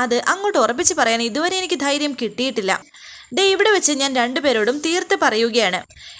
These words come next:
ഇനി ഇവൾക്ക് വേണ്ടി പാടാനെന്ന് പറഞ്ഞ് എൻ്റെ അടുത്തേക്ക് നിങ്ങൾ വരരുത്. ദൈവം അനുഗ്രഹിച്ചു തന്നതാ എൻ്റെ ഈ ശബ്ദം, ഇനി മറ്റുള്ളവർക്ക് വേണ്ടി ഞാനത്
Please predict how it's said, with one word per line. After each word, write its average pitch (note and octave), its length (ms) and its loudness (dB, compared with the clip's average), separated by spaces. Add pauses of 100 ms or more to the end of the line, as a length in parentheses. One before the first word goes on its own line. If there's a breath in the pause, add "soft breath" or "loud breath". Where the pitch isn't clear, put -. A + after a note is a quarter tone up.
(120 loud breath)
ഇനി G4+ 180 0
ഇവൾക്ക് F#4+ 240 2
വേണ്ടി F#4+ 260 0
പാടാനെന്ന് D#4 520 2
പറഞ്ഞ് A#3+ 220 0 (120)
എൻ്റെ A#3 200 -2
അടുത്തേക്ക് D4+ 320 -2
നിങ്ങൾ C#4 160 0 (120)
വരരുത്. G3 400 -2 (680 loud breath)
ദൈവം F#4 340 4
അനുഗ്രഹിച്ചു D#4 420 0
തന്നതാ C#4+ 300 2 (100)
എൻ്റെ A#3 120 -2
ഈ A#3+ 100 0
ശബ്ദം, G#3 360 0 (300 loud breath)
ഇനി F#4 160 -4
മറ്റുള്ളവർക്ക് D#4+ 640 2
വേണ്ടി C#4 220 0
ഞാനത് A#3+ 340 2